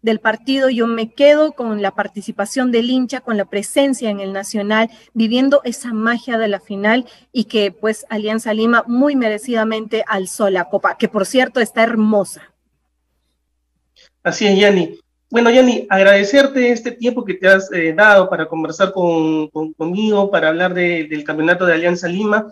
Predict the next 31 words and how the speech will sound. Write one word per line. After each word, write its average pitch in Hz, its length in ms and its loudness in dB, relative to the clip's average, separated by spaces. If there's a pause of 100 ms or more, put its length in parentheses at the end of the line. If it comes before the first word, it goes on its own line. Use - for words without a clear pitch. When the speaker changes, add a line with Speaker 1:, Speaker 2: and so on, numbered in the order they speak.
(160)
Speaker 2:
Esperemos 240 560 2
que 240 80 -2
no 240 80 -4
solamente 240 380 -2
Alianza 185 300 -4
Lima, 180 280 -4
sino 170 240 -4
los 180 200 -6
otros 190 280 -10
equipos 202 340 -10
que 156 100 -2
ya 165 100 4
están 175 180 -2
clasificados 170 600 0
a 180 60 0
la 160 80 -2
Libertadores 160 640 -4
y 180 60 -8
Sudamericana 160 680 -2 (360)
puedan 254 280 6
hacer 226 240 2
una 233 160 2
buena 214 240 4
campaña. 175 460 0 (360)
Y 170 140 -2
eso 220 140 2
esperamos, 156 400 2
¿no? 175 200 0
Una 202 140 2
buena 208 240 0
campaña 208 580 -4